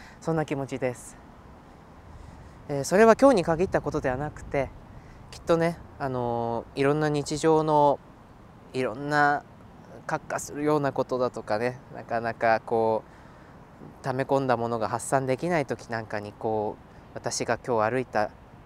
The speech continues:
コースを、皆さんもぜひその足で歩いていただけたら、今私が言っていることがきっと分かって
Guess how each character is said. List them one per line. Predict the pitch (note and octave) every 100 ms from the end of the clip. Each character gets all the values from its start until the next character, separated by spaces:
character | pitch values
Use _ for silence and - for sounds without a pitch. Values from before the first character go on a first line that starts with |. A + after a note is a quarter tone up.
| - - - - -
コ | C3+
ー |
ス | A#2+ -
を、 | F#2+ F2+ - - - - - - - - - - - - - - - - -
皆 | B2+
さ | B2
ん | G#2+
も |
ぜ | A#2 D#3+
ひ |
そ | D3
の | C#3
足 | C#3 D#3
で | C3 A2 - - - - - - -
歩 | C3 D3+
い |
て | C#3
い | A#2+
た | C#3+
だ | D#3
け | F#3
た | F#3+
ら、 | E3+ C3 - - - - - - - - -
今 | B2+ A2+
私 | A2 A2+ C3
が |
言 | A#2
っ | -
て | B2+
い | B2+
る | B2+
こ | C3+
と | C3
が | A2 G#2+ - - - - - - - - - - - - - - - - -
き |
っ |
と | - C3
分 | B2
か | D#3
っ |
て | - B2